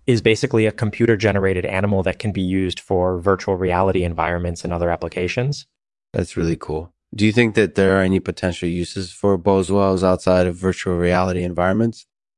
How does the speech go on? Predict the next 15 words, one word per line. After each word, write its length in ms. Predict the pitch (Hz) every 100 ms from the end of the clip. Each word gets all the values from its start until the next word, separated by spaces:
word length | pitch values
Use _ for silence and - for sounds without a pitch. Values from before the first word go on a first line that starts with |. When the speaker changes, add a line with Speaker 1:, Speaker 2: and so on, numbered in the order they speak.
| _ _ _ -
Speaker 1:
Definitely. 440 | 113 - - - - - - - - - - - - - _ -
Bow 120 | 160
Wows 260 | 208 202 196
can 160 | 190 156
be 80 |
used 260 | 127 117 113
for 100 | 110
gaming 360 | 95 104 98 90
applications, 680 | 87 - - - 127 123 -
web 220 | 110 101
browsing 340 | 101 98 98 92
applications, 580 | 90 92 95 90 92
and 100 | 90
other 200 | 92 90
areas. 460 | 87 87 78 - -